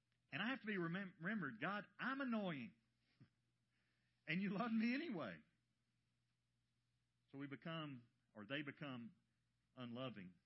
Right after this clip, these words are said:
Malicious gossips, without self-control, brutal, haters of good.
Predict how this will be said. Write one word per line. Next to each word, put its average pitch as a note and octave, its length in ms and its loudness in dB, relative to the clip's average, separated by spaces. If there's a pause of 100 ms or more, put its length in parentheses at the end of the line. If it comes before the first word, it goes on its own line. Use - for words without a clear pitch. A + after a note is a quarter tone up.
(460)
Malicious E3 500 0 (140)
gossips, C3+ 600 -6 (1080)
without E3 320 -2 (100)
self-control, C#3 800 -8 (1080)
brutal, D3 460 0 (960)
haters G#3+ 500 0 (140)
of B2 80 -10 (100)
good. F#2+ 320 -6